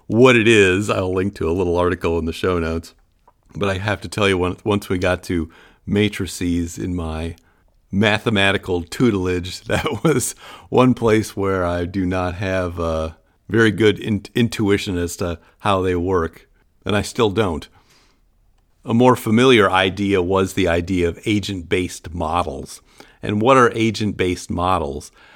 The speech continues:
Basically, you can set up a system where you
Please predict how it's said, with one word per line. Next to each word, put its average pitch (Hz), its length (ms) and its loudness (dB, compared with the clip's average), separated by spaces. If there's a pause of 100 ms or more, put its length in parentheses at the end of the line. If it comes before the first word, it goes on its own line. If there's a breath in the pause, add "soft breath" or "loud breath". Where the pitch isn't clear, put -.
(440 soft breath)
Basically, 196 540 2
you 117 160 0
can 110 200 0
set 127 420 -2
up 113 400 0 (340)
a 120 140 2
system 87 920 0 (360 soft breath)
where 110 420 6
you 101 540 0